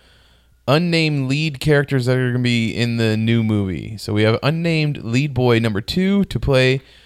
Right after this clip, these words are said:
twelve years o-, tw-, twelve years old, slender, pale, dark hair, piercing blue eyes, aquiline features. I don't know what that mi-, means. Aquiline, uh, high cheekbones, withdrawn. He's prodigious,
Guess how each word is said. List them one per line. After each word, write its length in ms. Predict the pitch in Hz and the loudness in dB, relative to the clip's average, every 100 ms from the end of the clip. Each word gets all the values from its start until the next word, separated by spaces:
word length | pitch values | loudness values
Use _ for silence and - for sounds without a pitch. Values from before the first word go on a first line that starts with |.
| _ _ _ | _ _ _
twelve 300 | - 196 190 | 2 4 4
years 260 | 185 175 160 | 4 4 4
o-, 60 | |
tw-, 400 | - - 151 - | -2 -4 -6 -2
twelve 240 | - 214 208 | 2 2 4
years 160 | 156 | 4
old, 320 | 135 131 156 | 4 2 0
slender, 560 | - - 156 165 190 196 | -4 0 0 2 0 0
pale, 580 | - 160 147 139 147 165 - | 0 2 4 4 0 -6 4
dark 260 | 117 135 | 4 4
hair, 340 | - 123 117 123 | 2 2 4 2
piercing 480 | - 131 135 147 135 | -2 -2 -2 -2 -2
blue 240 | 139 120 | 0 4
eyes, 400 | 101 101 110 - - _ _ _ _ _ _ - | 4 2 -2 -8 -20 _ _ _ _ _ _ -12
aquiline 640 | - - 120 147 151 160 | -10 -2 0 0 -2 -4
features. 580 | - 170 - 214 214 - _ _ _ _ - | -6 -6 -4 -6 -6 -12 _ _ _ _ -10
I 40 | 104 | -6
don't 100 | 95 | -4
know 40 | |
what 80 | 98 | -4
that 140 | 104 | -6
mi-, 260 | 73 87 98 - | -6 -8 -10 -10
means. 340 | 101 101 - _ - | -8 -8 -12 _ -4
Aquiline, 580 | 113 - 135 151 170 170 _ _ _ _ _ _ - | -4 -4 -4 -4 -6 -8 _ _ _ _ _ _ -6
uh, 220 | - 98 | -4 -2
high 180 | - 165 | 2 2
cheekbones, 880 | - 170 - 160 156 151 156 - - _ _ - | 2 -4 0 0 2 0 -4 -10 -20 _ _ -2
withdrawn. 720 | 117 - 123 123 127 127 135 - _ _ _ | -2 0 2 4 4 2 -2 -10 _ _ _
He's 540 | - 120 120 120 107 - - | -2 4 6 4 2 -6 -6
prodigious, 880 | - 113 113 131 160 180 196 - - | -4 0 0 0 2 0 0 -6 -14